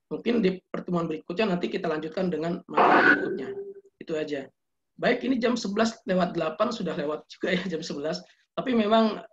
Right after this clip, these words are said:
kalau saya secara pribadi lebih senang kepada diskusi dibandingkan saya menyampaikan materi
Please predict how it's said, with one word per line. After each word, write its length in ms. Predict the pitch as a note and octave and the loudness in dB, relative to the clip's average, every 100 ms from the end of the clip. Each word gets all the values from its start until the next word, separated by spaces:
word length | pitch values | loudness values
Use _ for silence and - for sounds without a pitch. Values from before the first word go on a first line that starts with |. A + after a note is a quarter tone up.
| _ | _
kalau 240 | - F3+ F3 | 0 2 2
saya 260 | F3 F3+ | 2 2
secara 300 | G3+ - E3 | 2 2 0
pribadi 480 | - D#3+ D#3 E3 F#3 | 0 -4 -2 0 0
lebih 180 | F3 F3 | 0 -2
senang 300 | - F3 F#3 | -4 0 0
kepada 320 | F3 D#3 D#3+ | -2 -4 -4
diskusi 500 | D#3 - D3 - G#3+ - _ _ - | -6 -8 -8 -4 -6 -8 _ _ -12
dibandingkan 760 | E3 E3 E3 E3 D#3+ G#3+ G3+ | -2 -2 0 -4 -2 -2 -2
saya 280 | F#3 E3+ F#3 | -4 0 2
menyampaikan 640 | F#3 F3 E3 D#3 E3 F3 E3+ | 4 2 2 -2 -2 -2 -2
materi 400 | D#3+ - D#3+ | -4 -2 -4